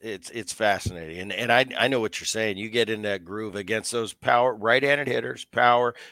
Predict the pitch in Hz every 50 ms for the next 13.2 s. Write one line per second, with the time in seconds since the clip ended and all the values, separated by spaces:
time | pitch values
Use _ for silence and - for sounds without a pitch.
0 | _ _ - 123 113 - - - 131 117 120 120 151 147 147 131 113 107 110 -
1 | _ _ _ _ _ _ _ _ _ _ _ - 120 135 156 123 120 120 127 127
2 | 120 120 117 110 107 110 143 135 107 92 117 110 101 - 131 143 139 127 - -
3 | 139 143 139 135 127 131 135 127 117 110 107 98 113 117 117 104 - 101 90 -
4 | - 147 135 113 - - 104 104 95 - _ _ 110 101 _ _ _ _ - 104
5 | 101 90 - - - 139 139 143 139 131 - - 117 113 - - 117 107 101 98
6 | 95 90 104 104 101 113 120 113 120 120 120 113 113 113 110 104 113 117 110 110
7 | 110 104 95 117 113 107 98 - 127 135 127 110 95 - - - - - - _
8 | - 120 117 87 120 117 113 - _ _ - - - - 143 131 - 135 131 -
9 | - 147 127 - 131 113 120 117 - 131 147 139 123 120 117 107 127 120 - 113
10 | 107 92 - - 107 113 120 123 - - - 107 98 95 95 87 82 110 107 104
11 | 98 101 107 95 92 95 92 90 90 92 95 - - 95 90 80 69 - _ _
12 | _ _ _ _ - - - - - _ _ _ _ - 147 147 139 139 139 131
13 | 127 120 104 -